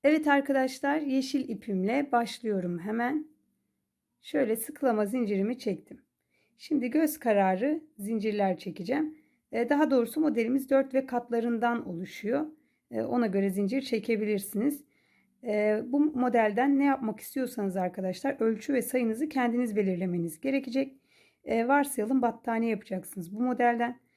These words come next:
Ee, battaniye için bir metre hatta bir metre on santim kadar bir zincir çekip daha sonrasında modelinizi kurmaya başlayabilirsiniz.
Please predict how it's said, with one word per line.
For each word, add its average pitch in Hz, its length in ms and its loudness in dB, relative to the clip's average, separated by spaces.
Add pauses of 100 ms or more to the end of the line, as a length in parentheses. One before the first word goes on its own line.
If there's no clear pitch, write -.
(200)
Ee, 214 200 0
battaniye 277 640 2
için 233 600 -8 (440)
bir 285 140 2
metre 233 760 2
hatta 233 440 -4
bir 247 100 -2
metre 233 340 -2
on 240 180 0
santim 190 500 -2
kadar 220 420 -2
bir 240 160 -2
zincir 190 480 -2
çekip 262 460 -6 (420)
daha 294 200 4
sonrasında 202 580 -2
modelinizi 208 460 0
kurmaya 196 400 -2
başlayabilirsiniz. 214 960 -4